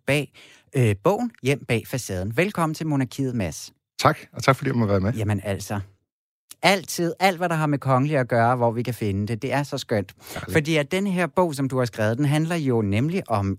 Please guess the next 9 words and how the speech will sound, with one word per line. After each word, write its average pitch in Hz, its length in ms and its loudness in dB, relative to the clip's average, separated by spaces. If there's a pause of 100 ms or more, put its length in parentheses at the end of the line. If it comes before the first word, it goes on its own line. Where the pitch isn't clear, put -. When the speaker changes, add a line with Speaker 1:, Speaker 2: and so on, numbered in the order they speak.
Speaker 1:
et, 98 340 -8
øh, 82 240 -4 (280)
et 107 180 -2 (380)
boligindkøb, 117 840 0
havde 113 180 2
han 117 100 0
sagt, 110 260 -2
et, 110 200 -4
et 120 140 -2